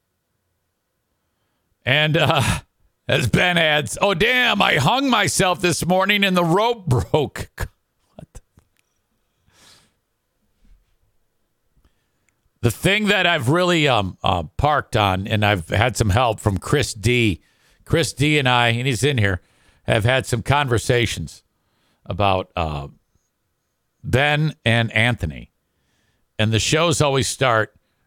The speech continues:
with Anthony giving, like, "Okay, uh, let's go to Ben. Ben, how are you?" Or, "Ben, hey, what's going on?" And then Ben always answers him. And, okay. I think that,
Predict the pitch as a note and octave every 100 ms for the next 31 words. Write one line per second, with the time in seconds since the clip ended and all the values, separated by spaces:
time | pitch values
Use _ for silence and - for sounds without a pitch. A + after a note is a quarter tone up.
0 | - G#2+ G2+ A#2+ C3 - B2 A#2+ G2 A2
1 | G#2+ G#2+ G2 F#2 D3 F3+ G3+ G#3+ G3 E3
2 | C#3+ B2+ E3+ F3+ G#3 G#3 F3+ B2 G#3 G#3+
3 | C#3+ F#2 - _ _ _ _ _ _ _
4 | _ - G2 G3 G#3 E3 G2+ C#3 F#3 F#3
5 | F3 C3+ F#2+ D#2+ A2+ G2+ G#3+ A#3+ F3 G3+
6 | A#3 G#3 G3+ - G#3+ G#3+ G3+ G3+ F3 D3+
7 | C3 G2 D#3 D#3 D3 B2+ G#2 D#3+ F#3 B2
8 | G2+ D#2+ - A#1+ _ _ _ _ _ _
9 | _ _ _ A2 A#2 A#2+ B2 _ _ _
10 | _ _ _ _ _ _ _ _ _ _
11 | _ _ _ _ _ _ _ _ _ _
12 | _ _ B2 - D#2+ - _ _ _ _
13 | _ _ _ _ _ _ _ _ _ _
14 | _ _ _ _ _ _ _ _ _ _
15 | _ D#3+ D3+ C#4 E4+ C4 F#3+ -